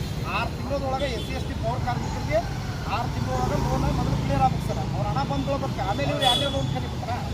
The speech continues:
ಈಗ ಇವರು ಒಂದು ಎರಡು ಸಾವಿರದ ಇಪ್ಪತ್ತೆರಡಕ್ಕೆ ಹಾಕಿದ್ರು, ಇನ್ನೂ ಹಣ ಮಂಜೂರಾಗಿಲ್ಲ. ಅಂಥದ್ರಾಗ ಹ್ಞೂ ಸರ್, ಅಂಥದ್ರಾಗ ಒಂದನೇ ಪಟ್ಟಿ, ಎರಡನೇ ಪಟ್ಟಿ, ಮೂರನೇ ಪಟ್ಟಿ ಅಂತ ಮಾಡ್ಕೊಂಡು ಹೊಂಟಿದ್ದಾರೆ ಸರ್. ಭಾಳ ಅನ್ಯಾಯ ಆಗತ್ತೈತಿ. ಆಮೇಲೆ ಇನ್ನೊಂದು ಏನಾಗಿತ್ತು ಸರ್, ಮೊದಲು ಏನಿತ್ತು,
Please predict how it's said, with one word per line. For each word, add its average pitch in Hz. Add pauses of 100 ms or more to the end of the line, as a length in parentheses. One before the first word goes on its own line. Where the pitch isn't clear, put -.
(340)
ಈಗ - (120)
ಇವರು 302 (320)
ಒಂದು 302 (240)
ಎರಡು 294
ಸಾವಿರದ 294
ಇಪ್ಪತ್ತೆರಡಕ್ಕೆ 285
ಹಾಕಿದ್ರು, 277
ಇನ್ನೂ 285 (260)
ಹಣ 807 (180)
ಮಂಜೂರಾಗಿಲ್ಲ. - (480)
ಅಂಥದ್ರಾಗ 285 (680)
ಹ್ಞೂ 247 (100)
ಸರ್, -
ಅಂಥದ್ರಾಗ 285 (240)
ಒಂದನೇ 240
ಪಟ್ಟಿ, -
ಎರಡನೇ 240
ಪಟ್ಟಿ, -
ಮೂರನೇ 262
ಪಟ್ಟಿ 262
ಅಂತ 269
ಮಾಡ್ಕೊಂಡು 254
ಹೊಂಟಿದ್ದಾರೆ 208
ಸರ್. 233
ಭಾಳ 262
ಅನ್ಯಾಯ 277
ಆಗತ್ತೈತಿ. 254 (360)
ಆಮೇಲೆ 285
ಇನ್ನೊಂದು 294
ಏನಾಗಿತ್ತು 269
ಸರ್, 247
ಮೊದಲು 277
ಏನಿತ್ತು, 269